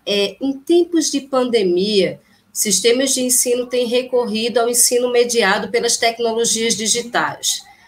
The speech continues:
Essa modalidade de ensino pode possibilitar o diálogo provocador da inquietação indagadora de estudantes e professores?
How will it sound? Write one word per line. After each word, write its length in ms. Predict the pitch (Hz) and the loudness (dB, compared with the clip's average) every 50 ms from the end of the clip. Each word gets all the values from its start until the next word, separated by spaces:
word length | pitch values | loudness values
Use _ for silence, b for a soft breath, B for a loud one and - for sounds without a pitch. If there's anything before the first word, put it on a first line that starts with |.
| b b b b b _ - | b b b b b _ -2
Essa 240 | 330 339 330 339 302 | 0 2 2 2 2
modalidade 880 | 277 277 277 226 214 240 233 233 233 208 190 214 208 208 202 180 180 - | 2 2 2 2 2 2 4 4 2 2 0 2 2 2 2 0 -2 -2
de 100 | 214 202 | -2 -2
ensino 480 | 202 - - - 208 196 196 190 190 - | 0 2 2 2 2 0 0 -2 -6 -8
pode 300 | - 247 294 359 339 302 | -4 -2 0 0 0 -2
possibilitar 840 | 311 - 214 214 196 - - 190 196 185 196 190 190 202 185 180 185 | -4 -4 -4 -4 -2 -2 -2 0 0 0 0 0 0 0 2 2 2
o 100 | 185 185 | 2 2
diálogo 800 | 185 190 190 170 156 170 185 196 196 196 180 165 147 147 143 143 B B B B B B B B - | 2 2 2 2 4 4 4 2 2 2 0 -2 -2 -6 -8 -10 B B B B B B B B -4
provocador 880 | 185 196 202 196 185 196 208 226 226 - 233 214 196 165 190 202 208 185 | 2 2 2 4 4 2 2 2 2 2 2 0 2 0 0 -2 0 0
da 100 | 202 196 | 0 -2
inquietação 840 | 202 196 190 - 220 208 208 - 196 196 196 - - 220 220 226 | -2 -2 -4 -4 -4 -4 -2 0 0 2 2 2 2 0 -2 -4
indagadora 760 | 226 190 202 202 185 196 185 180 143 175 180 185 202 190 190 | -2 0 0 0 2 2 0 0 0 2 2 2 4 2 0
de 160 | 185 185 185 | 0 0 -2
estudantes 680 | 196 196 - - - 185 165 180 185 202 214 202 - - | -2 -2 -2 -2 -4 -6 -4 -2 0 0 0 -2 -4 -4
e 100 | 196 190 | -4 -4
professores? 1080 | 185 190 185 185 170 156 160 - - 170 165 180 202 208 175 165 156 - - - b | -4 -6 -4 -2 0 0 0 0 0 0 0 -2 -2 -2 -2 0 0 0 0 -2 b